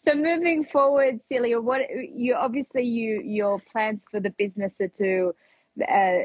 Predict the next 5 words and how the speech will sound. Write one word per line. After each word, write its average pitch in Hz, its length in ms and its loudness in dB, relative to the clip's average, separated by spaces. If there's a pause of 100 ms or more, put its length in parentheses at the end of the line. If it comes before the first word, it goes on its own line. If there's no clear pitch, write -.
(120)
be 190 500 -2
considerate 208 760 0
and, 180 540 -2
um, 175 460 -2
create 196 440 0